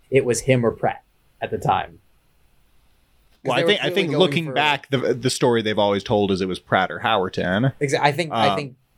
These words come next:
Speaker 1: what I, what I would gather from it was James Gunn wanted Pratt or Howerton. Marvel wanted Joseph Gordon-Levitt. And they were able to
Speaker 2: I don't know
Speaker 1: compromise
Speaker 2: that
Speaker 1: on
Speaker 2: Joseph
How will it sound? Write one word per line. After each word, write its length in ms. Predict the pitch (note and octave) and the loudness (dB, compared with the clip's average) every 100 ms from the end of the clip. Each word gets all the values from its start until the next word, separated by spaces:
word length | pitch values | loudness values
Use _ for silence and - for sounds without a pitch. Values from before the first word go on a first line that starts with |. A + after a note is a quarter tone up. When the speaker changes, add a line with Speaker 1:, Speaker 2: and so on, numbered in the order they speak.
| _ C3 | _ -4
Speaker 1:
what 120 | C#3+ | 0
I, 140 | F#3 G3+ | 0 0
what 180 | E3 C#3 | -6 -4
I 140 | F3 | -2
would 180 | G3 E3+ | 0 0
gather 380 | C3 A2 G2 F#2+ | 0 -2 -4 -10
from 220 | - F#2+ | -12 -12
it 120 | F#2+ - | -12 -8
was 180 | G#2+ | -8
James 420 | F#2 C3+ C#3 C3 G2+ | -2 2 2 0 -2
Gunn 300 | A#2+ G2+ F#2 - _ _ _ _ _ | -2 -2 -6 -16 _ _ _ _ _
wanted 320 | G#2 G#2 G2 - | -4 -2 -2 0
Pratt 220 | G#2+ G2 | 2 2
or 80 | F#2+ | 0
Howerton. 460 | G2+ G2 G2 - - - - - _ _ _ _ - A2 | -2 -4 -10 -12 -14 -18 -20 -20 _ _ _ _ -20 -8
Marvel 440 | A2+ C3+ G#2+ G2 F#2+ | -2 0 -2 -6 -6
wanted 340 | F#2 F#2 F2+ | -4 -4 -6
Joseph 300 | G#2 F#2 - | -6 -6 -8
Gordon-Levitt. 520 | F#2+ - G#2+ F#2+ - _ _ _ _ _ _ - - _ - - | -8 -6 -10 -10 -16 _ _ _ _ _ _ -20 -20 _ -16 -6
And 120 | A#2+ | 0
they 120 | A#2+ | 2
were 100 | A#2 | 2
able 240 | A2+ B2 - | 0 0 2
to 60 | |
Speaker 2:
I 40 | C#4+ | 0
don't 100 | F#4 | 0
know 100 | G4+ | 0
Speaker 1:
compromise 80 | G4+ | 0
Speaker 2:
that 120 | G4 - | 0 0
Speaker 1:
on 20 | |
Speaker 2:
Joseph 200 | C4+ | 0